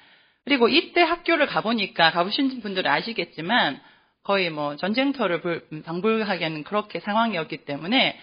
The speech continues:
아이들을 면담하고 싶거나 선생님들 면담을 도와드리려 해도 그런 상황이 아니라는 걸 판단을 하고 저희는 그 명찰을 만들었습니다.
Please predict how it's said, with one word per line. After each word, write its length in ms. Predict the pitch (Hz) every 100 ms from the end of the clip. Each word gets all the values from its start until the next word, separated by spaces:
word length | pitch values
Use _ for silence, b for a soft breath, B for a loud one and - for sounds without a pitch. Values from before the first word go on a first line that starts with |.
| B B -
아이들을 400 | 294 294 214 180
면담하고 580 | 156 196 233 226 185
싶거나 400 | 196 - 233 220
선생님들 500 | 196 254 320 285 202
면담을 680 | 160 170 214 226 196 185 165
도와드리려 520 | - 277 285 220 214 202
해도 180 | 190
그런 240 | 170 262 285
상황이 340 | 269 277 269
아니라는 400 | 175 202 269 226
걸 140 | 175 143
판단을 520 | 247 247 262 226 165
하고 420 | 156 - 202 135 B B B
저희는 680 | - 190 269 208 214 147 - b b _
그 80 | 170
명찰을 480 | 240 370 311 240
만들었습니다. 760 | 151 135 143 143 117 117 131 156